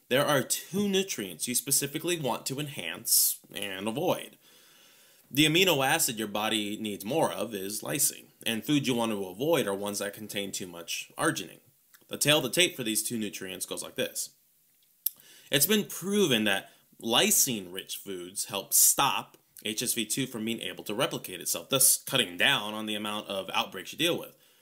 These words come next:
Arginine, on the other hand, is proven to actually increase the amount of breakouts people experience. So we've pieced together a fantastic menu plan and recipe guide with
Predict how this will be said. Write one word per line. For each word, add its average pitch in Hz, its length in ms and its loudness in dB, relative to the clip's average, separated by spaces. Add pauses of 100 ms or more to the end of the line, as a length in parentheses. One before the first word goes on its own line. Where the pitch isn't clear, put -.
(580)
Arginine, 156 360 2
on 98 60 -6
the 90 120 -6
other 87 140 -10
hand, 95 380 -6
is 101 300 -2
proven 107 320 -6
to - 140 -4
actually 98 400 -2 (140)
increase 254 640 4
the 113 140 0
amount 104 240 -2
of - 200 -10
breakouts 95 460 -2
people - 260 -8
experience. 104 520 -2
So 113 240 4 (520)
we've 190 280 4
pieced 190 260 0
together 135 400 4
a 107 80 -2
fantastic 135 720 0
menu 165 340 2
plan 104 300 -4
and 104 140 -2
recipe 104 360 -2
guide 92 340 -4
with 107 220 -2